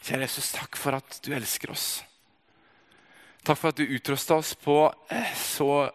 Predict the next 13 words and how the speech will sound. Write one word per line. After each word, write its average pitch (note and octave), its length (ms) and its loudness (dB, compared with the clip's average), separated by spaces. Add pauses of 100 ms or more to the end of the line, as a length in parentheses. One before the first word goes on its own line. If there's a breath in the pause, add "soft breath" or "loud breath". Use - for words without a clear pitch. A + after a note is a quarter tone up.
(120)
forskjellige C#3 360 -2
måter. - 400 -2 (4000 loud breath)
Takk C3+ 160 -6
for C#3 120 -2
Helge B2 260 0
sitt - 160 -6
vitnesbyrd, B2+ 460 -2
hvordan A#2 180 0
han B2+ 160 0
har C3+ 80 -2
fått - 160 -10
lov A2+ 180 -2
å A#2+ 120 4